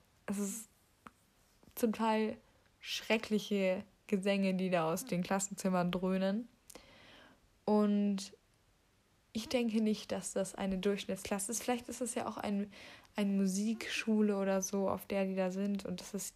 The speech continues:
die Sängerklasse. Aber wenn es eine normale Schule ist, und das ist vermutlich wahrscheinlicher,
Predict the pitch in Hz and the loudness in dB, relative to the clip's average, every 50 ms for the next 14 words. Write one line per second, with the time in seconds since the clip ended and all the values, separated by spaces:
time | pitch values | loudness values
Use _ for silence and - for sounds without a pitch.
0 | _ - 196 185 185 180 175 - _ - - - - - - _ _ - 180 170 | _ -2 -2 0 0 -2 -4 -8 _ -20 -20 -20 -20 -20 -20 _ _ -4 -4 -2
1 | 160 165 175 185 208 226 214 185 180 175 - - 196 190 180 - - - 196 190 | 0 2 4 4 4 4 2 2 0 -4 -6 -6 -6 -6 -6 -6 -8 -4 -2 -2
2 | 185 185 185 180 180 185 175 175 - - - - - - - - - _ _ - | -2 -2 -2 -2 0 0 0 0 -2 -6 -8 -12 -12 -12 -14 -16 -18 _ _ 4
3 | - 226 233 240 233 240 226 214 202 190 190 185 190 190 208 208 196 196 - - | 4 6 6 6 6 6 8 8 8 6 6 6 8 8 8 8 6 2 0 0
4 | - 208 196 190 - - 190 196 196 - - 175 - 185 190 - 202 190 220 220 | 2 2 2 2 4 2 2 2 0 -2 -2 -2 -2 -2 -2 -4 -6 -6 -6 -6
5 | - _ - - 185 180 175 - - - - 185 175 185 202 196 185 185 190 - | -8 _ -6 -4 -2 -2 -4 -6 -8 -6 -6 -4 -2 0 0 0 2 0 -2 -2
6 | - 190 185 180 185 190 | -2 -2 0 0 0 -2